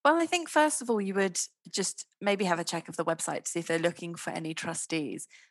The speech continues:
I mean, sometimes charities, they won't, depending on the size of them, they'll, they might not be advertising for new trustees, but they might welcome the opportunity to have,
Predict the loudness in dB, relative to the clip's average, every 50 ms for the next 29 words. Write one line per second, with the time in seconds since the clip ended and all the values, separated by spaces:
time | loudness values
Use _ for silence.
0 | _ _ _ _ -4 -2 0 0 -2 -2 -8 _ -2 -2 -2 0 2 2 2 2
1 | 2 -4 0 0 0 0 0 -2 -6 -2 -2 -2 0 2 0 0 0 _ -10 -6
2 | -2 -2 -2 0 -2 -2 -2 -2 -2 -2 -2 0 0 -2 -2 -4 -8 -8 -10 -8
3 | -8 -8 -14 -16 -20 -20 _ _ _ _ _ 2 4 6 6 6 6 4 2 -2
4 | -6 _ _ _ _ -2 0 2 4 2 2 2 0 _ _ -2 -2 -2 -2 -2
5 | -2 -2 0 0 -2 -6 _ _ 2 2 2 2 -4 0 0 0 0 -2 -8 -6
6 | -6 -4 -4 -4 -6 -6 -4 -4 -4 -4 -4 -4 -2 -2 2 4 2 2 2 0
7 | -6 2 4 4 4 4 2 -4 -2 -2 -2 -2 -2 -8 -14 -16 _ _ _ _
8 | 4 4 4 4 2 0 0 -6 -4 -4 -2 -2 -4 -4 -6 -8 -6 -6 -2 -2
9 | -2 -2 -2 -10 -20